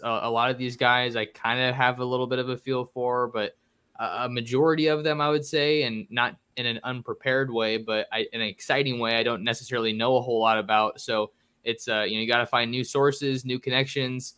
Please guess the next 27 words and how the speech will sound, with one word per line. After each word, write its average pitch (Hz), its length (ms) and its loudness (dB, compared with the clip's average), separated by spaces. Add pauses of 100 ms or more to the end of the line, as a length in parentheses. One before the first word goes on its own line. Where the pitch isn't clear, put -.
(260)
uh, 104 220 -2
new 110 140 -6
camps 131 400 0
to 139 100 -2
go 127 180 2
to. 123 360 -2
There's 117 200 -4
gonna 113 160 -6
be 107 220 -4
seven-on-seven 120 640 0
tournaments 127 400 -2
I'm 120 60 -4
gonna 117 160 -2
be 110 180 0
at, 113 260 0
so 110 200 -2
I'll 107 80 0
hopefully 113 300 -4
get 113 160 -2
to 110 60 -14
see 120 200 -4
a 117 80 2
lot 113 160 4
of 113 40 2
these 110 200 -2
guys. 110 380 4
But 104 260 -2